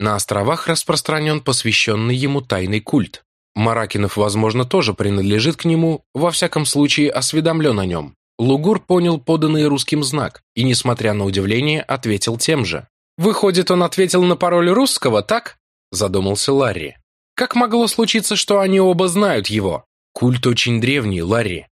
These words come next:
Несомненно, он возник ещё задолго до того, как этот народ переселился сюда, в далёкие малоизвестные нашей истории времена», ответил я. «Это звено —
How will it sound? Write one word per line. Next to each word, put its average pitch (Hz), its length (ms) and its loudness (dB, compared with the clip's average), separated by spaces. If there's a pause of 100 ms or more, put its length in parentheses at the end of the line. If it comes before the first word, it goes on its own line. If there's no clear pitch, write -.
(220)
Несомненно, 139 720 0
он 95 160 0
возник 101 360 0
ещё 127 280 0
задолго 123 500 0
до 90 140 -2
того, 113 320 0
как - 240 -2
этот 151 240 -2
народ 120 360 0
переселился 113 680 0
сюда, 123 480 0 (140)
в 92 100 -10
далёкие 107 540 0
малоизвестные 107 760 0
нашей 92 380 -2
истории 92 460 -2
времена», 110 540 -2 (280)
ответил 95 480 -4
я. 110 340 -2 (380)
«Это 123 240 0
звено — 113 500 0